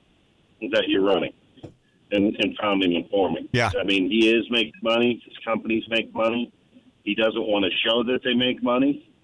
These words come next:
Speaker 1: That's a problem with his investors, uh, which he has battles with them that are, you know, very public. Um, and so now he's got a nice little forum for that,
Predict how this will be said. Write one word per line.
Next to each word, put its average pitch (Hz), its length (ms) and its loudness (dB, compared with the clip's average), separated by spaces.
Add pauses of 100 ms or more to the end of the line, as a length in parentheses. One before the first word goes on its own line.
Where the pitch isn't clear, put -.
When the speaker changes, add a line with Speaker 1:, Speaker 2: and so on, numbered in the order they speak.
(140)
Speaker 1:
That's 101 320 -2
a - 40 -18
problem 113 500 -2
with 123 120 0
his 123 180 -2
investors, 123 580 -2 (600)
uh, 92 200 2
which 95 260 -2 (360)
he 104 120 0
has 104 260 0
battles 104 380 0
with 95 100 -6
them 107 280 0
that 95 140 0
are, 90 220 -2 (240)
you 98 160 -4
know, 87 260 0 (120)
very 107 240 0
public. 127 400 -2 (880)
Um, 98 500 0 (120)
and 101 220 -2 (120)
so 104 220 2
now 104 240 0
he's 107 160 -2
got 113 160 -2
a 104 60 -2
nice 107 300 0
little 113 320 -2
forum 120 420 0
for 98 120 -8
that, 101 260 0